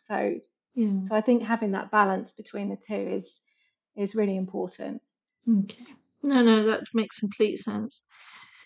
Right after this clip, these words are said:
Speaker 2: So, all right, so somebody has decided, um, that they're going to start their own business because of the freedom,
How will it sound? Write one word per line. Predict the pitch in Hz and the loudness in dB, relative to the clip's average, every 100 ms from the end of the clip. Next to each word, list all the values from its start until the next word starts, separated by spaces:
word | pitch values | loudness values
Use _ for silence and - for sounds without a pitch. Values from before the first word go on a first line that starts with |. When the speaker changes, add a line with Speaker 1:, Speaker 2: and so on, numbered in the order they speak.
| _ | _
Speaker 2:
So, | 285 | 4
all | 302 | 6
right, | 262 220 | 6 6
so | 269 | 4
somebody | 247 - 320 370 294 | 4 2 0 4 4
has | 277 | 4
decided, | 277 - 208 190 185 196 190 185 - - | -2 0 0 2 2 4 4 2 -4 -2
um, | 190 185 185 190 | 0 2 0 -2
that | 180 - | -6 0
they're | 190 | 2
going | 190 226 | 6 6
to | 220 | 4
start | - 208 - | 0 0 2
their | 196 | 4
own | 180 180 | 4 2
business | 196 180 190 185 | -2 -4 -6 -6
because | - 190 - 185 185 | -6 -8 -2 0 0
of | 196 185 | -2 -6
the | 185 | -10
freedom, | - 226 220 220 214 202 202 | 2 4 6 4 4 2 0